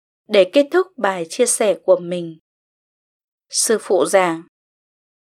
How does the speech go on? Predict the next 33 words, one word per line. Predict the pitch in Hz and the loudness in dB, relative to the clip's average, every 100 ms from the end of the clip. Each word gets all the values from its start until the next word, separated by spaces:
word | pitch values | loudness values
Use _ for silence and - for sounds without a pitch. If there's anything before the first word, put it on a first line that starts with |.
| _ - | _ 2
"Vậy | 196 - | 2 4
nói | 185 180 | 0 0
cách | 269 277 - | 2 0 2
khác, | 294 320 349 _ _ _ | 2 2 -2 _ _ _
đời | 214 208 | 2 2
người | 202 190 | 4 6
ở | 180 202 190 | 6 4 0
thế | 196 190 | -2 0
gian | 277 262 233 | 2 0 -2
này | 190 165 160 _ | -6 -8 -12 _
không | - - 240 - | -2 2 2 2
phải | 220 165 - | -2 -2 -4
vì | 185 | -2
để | 175 175 - | 2 2 0
thành | 202 165 | -12 -6
tựu | 196 - | -6 -4
gì | 180 190 165 | -4 -4 -2
đó | 170 165 233 | -4 -4 -6
nơi | 254 226 | -2 -2
xã | 202 - 240 | -4 -6 -2
hội. | 262 214 - _ _ _ _ _ _ _ | 2 4 2 _ _ _ _ _ _ _
Đời | - 202 185 | 0 2 4
người | 180 180 170 | 4 4 4
phấn | - 202 196 | 0 -4 0
đấu | 190 202 | 0 0
giao | 247 247 233 | -2 -4 -4
tranh, | 233 240 226 226 _ _ _ | -4 -6 -6 -10 _ _ _
giành | - 214 190 | -2 -2 2
giật | 196 185 - | 2 0 -2
không | - 269 262 | -2 -2 0
từ | 220 185 170 | -2 -2 -8
thủ | 196 160 | -6 -2
đoạn, | 196 190 | 0 -2